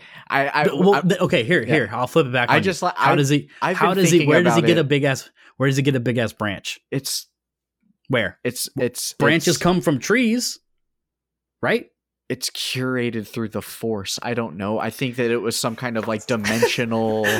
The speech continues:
Speaker 2: <laughs>
Speaker 1: world between worlds. Here's a flashback to this tree. That's what, and all of a sudden you start realizing this is the importance of gaffy sticks. This is a rite of passage for the
Speaker 2: Well,
Speaker 1: Tuskens to go and
Speaker 2: yes.
Speaker 1: retrieve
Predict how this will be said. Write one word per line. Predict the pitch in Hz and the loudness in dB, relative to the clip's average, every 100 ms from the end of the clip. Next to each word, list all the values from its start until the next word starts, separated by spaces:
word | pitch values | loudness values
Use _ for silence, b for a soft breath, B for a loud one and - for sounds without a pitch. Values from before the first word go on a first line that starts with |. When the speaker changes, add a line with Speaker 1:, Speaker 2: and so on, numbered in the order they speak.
| 240 | -2
Speaker 2:
<laughs> | 156 - | -8 -2
Speaker 1:
world | 113 120 113 | 2 2 2
between | 107 110 - 117 110 | 0 -4 -4 -4 -2
worlds. | 107 113 113 113 104 - B - | 0 0 2 0 -2 -8 B -6
Here's | 127 117 | -4 -4
a | |
flashback | 110 120 113 110 110 107 | -4 -4 -4 -4 -6 -6
to | - | -6
this | 104 101 | -8 -6
tree. | - 127 120 110 B B B _ _ - | -6 -4 -4 -4 B B B _ _ -4
That's | 127 127 | -4 -2
what, | 123 117 | -4 -4
and | 131 127 120 | -2 -2 0
all | 120 | 0
of | 120 | 0
a | |
sudden | 117 131 117 113 | -2 -2 -2 -4
you | 113 | -4
start | - 117 104 | -2 -2 0
realizing | 120 117 110 110 | 0 0 -2 -4
this | 107 113 | -6 -6
is | 123 | -6
the | 113 | -4
importance | 101 - 113 80 101 | -6 -6 -8 -6 -8
of | 104 98 | -10 -8
gaffy | 104 139 - 101 | -8 -8 -8 -12
sticks. | - 131 - B B | -10 -12 -14 B B
This | 117 117 | -8 -4
is | 117 | -4
a | 107 | -4
rite | 107 104 | -2 -4
of | 104 | -6
passage | - 123 131 - 101 | -10 -8 -8 -8 -12
for | - | -8
the | 98 - | -10 -4
Speaker 2:
Well, | 127 135 117 | 0 2 2
Speaker 1:
Tuskens | 101 B B | -2 B B
to | - | -10
go | 120 123 117 | -2 0 -2
and | 107 104 160 | -4 -4 0
Speaker 2:
yes. | 135 | 0
Speaker 1:
retrieve | 127 127 120 107 | 0 0 -2 -4